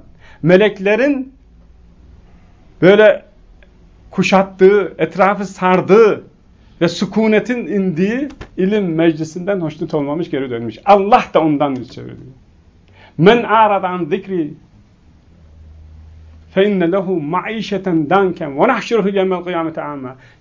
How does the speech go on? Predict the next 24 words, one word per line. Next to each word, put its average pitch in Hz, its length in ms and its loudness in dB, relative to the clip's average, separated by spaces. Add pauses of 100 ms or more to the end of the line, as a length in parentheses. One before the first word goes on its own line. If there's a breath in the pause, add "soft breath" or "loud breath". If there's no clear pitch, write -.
Kim 233 280 2
zikrimden, 165 720 2 (480 soft breath)
Kur'an'dan, 180 600 0
İslam'dan 180 580 -2
yüz 180 260 -2
çevirirse 190 680 -2 (1800 soft breath)
onun 160 160 0
için 180 200 -4
sıkıntılı 240 680 -2
bir 240 80 0
hayat 214 420 2
vardır 120 300 -6
diyor. 123 160 -6
Dikkat 196 320 0
edin. 113 260 -6 (1600 soft breath)
Sıkıntılı 214 800 0
bir 254 120 2
hayat 170 340 -2
vardır. 113 260 -20 (1080)
"Ve 180 80 8
yahşuruhum 262 480 4
yevmel 226 280 0
kıyamete 190 400 -2
ama." 147 460 -8